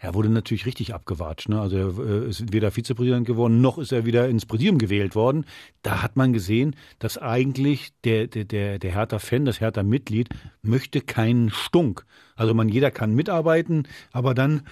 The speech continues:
<clears throat> jahrelang dabei zu sein und dann zu sagen, „Eig-, eigentlich war ich gar nicht dabei, ich möchte jetzt Vizepräsident sein.“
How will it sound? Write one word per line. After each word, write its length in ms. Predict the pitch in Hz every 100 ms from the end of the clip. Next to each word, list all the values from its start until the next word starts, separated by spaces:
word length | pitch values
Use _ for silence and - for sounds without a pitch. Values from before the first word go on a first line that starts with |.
| - - -
<clears throat> 300 | 254 285 180 147
jahrelang 480 | 131 143 135 127
dabei 280 | 120 107 151
zu 140 | - 139
sein 240 | 117 123
und 120 | 110
dann 100 | 117
zu 100 | 117
sagen, 280 | 113 120 120
„Eig-, 180 | 113 151
eigentlich 240 | 120 90
war 100 | 110
ich 100 | 139
gar 100 | 127
nicht 140 | 120 127
dabei, 300 | 117 123 127
ich 140 | 113
möchte 220 | 117 120
jetzt 80 | 107
Vizepräsident 560 | 123 131 127 120 120 117
sein.“ 320 | 120 120